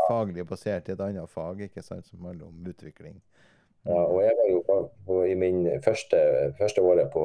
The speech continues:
Speaker 2: eh, i praksis i Bodø, så, eh, var jeg jo i en, eh, utebarnehage der de klatret, ungene klatret opp i treet hver eneste dag, hele dagen,
Speaker 1: Ja.
Speaker 2: og var, eh, fire-fem meter opp i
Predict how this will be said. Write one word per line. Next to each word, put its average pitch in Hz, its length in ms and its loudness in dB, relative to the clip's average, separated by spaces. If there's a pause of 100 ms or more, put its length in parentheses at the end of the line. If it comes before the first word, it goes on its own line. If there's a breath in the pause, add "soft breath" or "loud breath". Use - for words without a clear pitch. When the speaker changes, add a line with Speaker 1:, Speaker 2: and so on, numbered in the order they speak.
Speaker 2:
eh, 76 320 2
i 78 100 -4
praksis - 540 -2
i - 60 -2
Bodø, 92 420 2
så, 85 180 2 (140)
eh, 78 480 0 (100)
var 92 380 6
jeg 76 180 2
jo 73 220 4
i 85 100 4
en, 80 240 2
eh, 73 320 2
utebarnehage 87 760 4
der 69 140 0
de 71 140 2 (1000 loud breath)
klatret, 104 380 6
ungene 104 320 6
klatret 80 240 2
opp - 80 -2
i - 80 0
treet - 480 4
hver 95 320 4 (320)
eneste 90 320 0
dag, 95 300 6 (100)
hele 98 260 4
dagen, 98 380 4 (220)
Speaker 1:
Ja. 92 80 2
Speaker 2:
og 85 140 6
var, 85 280 6 (160)
eh, 71 400 -4 (140)
fire-fem 98 440 2
meter 98 320 4
opp 71 160 -4
i 69 120 2